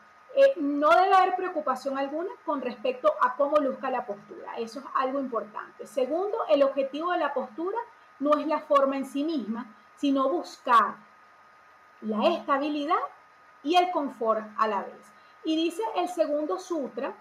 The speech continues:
el segundo sutra que habla de, de asanas, que es el dos cuarenta y siete, dice que a través de la postura, a través de, perdón, a través del no esfuerzo, o sea, ejecutando postura, ejecutando asanas,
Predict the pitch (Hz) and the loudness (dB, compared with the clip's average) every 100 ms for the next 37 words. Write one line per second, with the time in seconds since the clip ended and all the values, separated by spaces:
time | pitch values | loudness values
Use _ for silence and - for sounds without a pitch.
0 | - 233 214 226 233 277 311 - 311 285 | -10 -8 -6 -8 -6 -6 -6 -8 -6 -4
1 | 240 226 240 302 - 240 254 247 254 247 | -2 -2 -2 -4 -4 -6 -6 -4 -6 -4
2 | 277 285 220 - 226 277 - 214 208 214 | 0 0 0 -6 -10 -12 -8 -8 -6 -6
3 | 220 240 - 277 294 302 320 302 240 - | -4 -4 -2 -2 -4 -8 -10 -6 -6 -8
4 | 262 - - - - 302 294 320 302 294 | -14 -20 -20 -20 -6 -4 -2 -4 -2 2
5 | 294 - - - - _ 262 254 247 233 | 2 0 -12 -20 -20 _ 2 2 2 0
6 | 233 233 294 330 381 370 - 349 294 294 | -2 -2 0 0 -2 -6 -6 -4 0 -2
7 | 302 - _ - _ - 247 247 247 269 | -2 -8 _ -20 _ -2 0 0 -2 -2
8 | 339 - 247 233 208 - 220 240 277 349 | -6 -4 -2 -2 -4 -8 -4 -4 -2 2
9 | 339 311 294 311 359 349 - 311 302 392 | 4 4 2 4 4 4 0 2 2 0
10 | - 539 539 - - - - - - - | -4 -8 -8 -12 -12 -12 -12 -20 -20 -20
11 | - - 294 294 - 277 - 311 359 415 | -20 4 6 6 4 2 0 0 0 0
12 | 427 403 - 320 269 269 233 233 226 277 | -2 -4 -4 0 2 0 -4 -6 -6 -2
13 | 359 359 269 254 285 | 2 4 2 0 -8